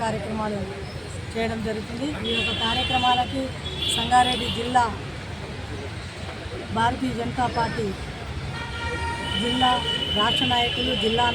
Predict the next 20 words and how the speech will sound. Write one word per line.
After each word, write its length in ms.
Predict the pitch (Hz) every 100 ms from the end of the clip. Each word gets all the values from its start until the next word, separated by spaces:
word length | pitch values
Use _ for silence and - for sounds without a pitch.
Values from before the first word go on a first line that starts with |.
| 226
అధ్యక్షులు 460 | - 240 - 254 254 269 - - - 220
అందరూ 220 | 247 262 262
కూడా 120 | 247
ఈ 40 | 240 240
యొక్క 180 | 226 226 226
కార్యక్రమంలో 720 | 240 247 240 240 240 240 220 202 202 - - - -
పాల్గొని 420 | 226 240 254 269 269 - -
విజయవంతం 560 | 214 247 254 254 247 233 220
చేయడం 260 | 226 226 220
జరిగింది. 340 | 220 233 247 302 - - - -
వారందరికీ 540 | 226 226 233 247 262 247
కూడా 160 | 247 226 202 - - 185 - - -
స్వామి 260 | 233 247 247 226
వివేకానంద 520 | 233 247 247 233 233 220 202 -
జయంతి 300 | 214 233 247 214
శుభాకాంక్షలు 600 | 214 226 226 233 208 214 220
తెలియజేసుకుంటూ, 680 | 214 233 226 226 233 233 302 330 - - - - - - 247
మరి 160 | 262 240 214 - -
స్వామి 340 | 247 262 277 247
వివేకానందని 840 | 247 269 277 277 269 254 262 262